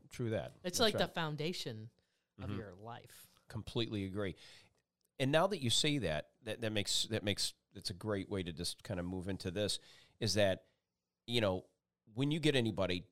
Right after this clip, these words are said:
Speaker 1: you, do you still tell them to go make sure you're, they see their physician or something just to make sure everything's clicking, everything's working, there's no weird
Speaker 2: Yeah,
Speaker 1: things
Speaker 2: oh,
Speaker 1: going
Speaker 2: yeah,
Speaker 1: on? Just,
Speaker 2: yeah,
Speaker 1: I
Speaker 2: yeah.
Speaker 1: mean, that's just a given. You know, I mean,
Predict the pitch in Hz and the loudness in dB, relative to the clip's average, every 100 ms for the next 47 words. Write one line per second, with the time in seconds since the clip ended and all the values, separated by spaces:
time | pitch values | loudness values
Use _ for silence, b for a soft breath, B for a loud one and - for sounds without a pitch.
0 | _ 113 110 - 104 104 - 131 110 127 | _ -6 -6 -4 -6 0 2 2 4 4
1 | 98 98 95 92 92 - 90 82 71 85 | 4 0 -2 0 -2 0 -2 -2 -4 -2
2 | - 95 82 87 82 92 95 87 101 87 | -2 -2 -6 -8 -6 -6 -4 0 0 0
3 | 90 101 92 - 101 95 87 87 90 85 | -2 -2 -2 -4 -4 -2 -2 -2 -2 -4
4 | - 101 98 95 90 90 90 87 90 85 | -6 -6 -4 -4 -4 -6 -8 -6 -8 -4
5 | 90 85 - 85 85 85 92 370 277 180 | -4 -4 -4 -6 -4 -6 0 2 2 2
6 | - 98 - - 120 151 135 131 135 123 | 2 2 -2 -2 -2 -2 0 2 4 4
7 | 117 98 98 90 80 80 101 98 98 95 | 4 2 0 0 -2 -2 -4 -2 -4 -6
8 | 117 | -12